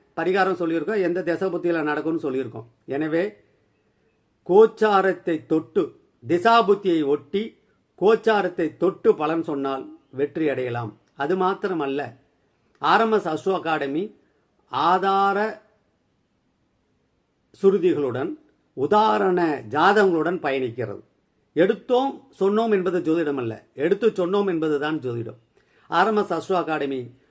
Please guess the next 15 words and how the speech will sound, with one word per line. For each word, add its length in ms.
குருவருளாலும் 760
திருவருளாலும் 720
நவகிரக 480
அருளாலும் 520
பயணிக்கிறது. 600
பாரம்பரிய 640
ஜோதிட 400
பாடல் 400
என்றுமே 500
ஜொலிக்கும், 500
எங்கள் 380
இரு 240
குருநாதர்களின் 840
வாக்கு 400
என்றுமே 500